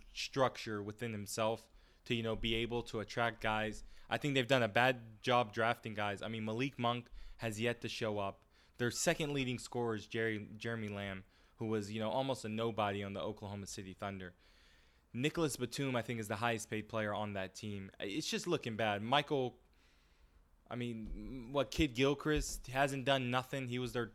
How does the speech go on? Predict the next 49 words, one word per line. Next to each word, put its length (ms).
top 320
pick 320
a 60
few 200
years 320
ago. 400
It's 200
just 180
looking 340
bad. 400
There, 140
there's 200
just, 300
there's 200
no 160
hope 360
in 120
Charlotte. 520
And 100
I 60
think 300
if 180
they 140
sign 320
Kemba, 560
it's 120
just 200
gonna 120
be 100
a 60
waste 300
of 100
his 200
career. 500
But 220
at 160
this 200
point, 340
it's 180
more 300
of, 120
you 60
know, 160
Kemba's 460
gotten 280
to 120
that 160
point 240
where 220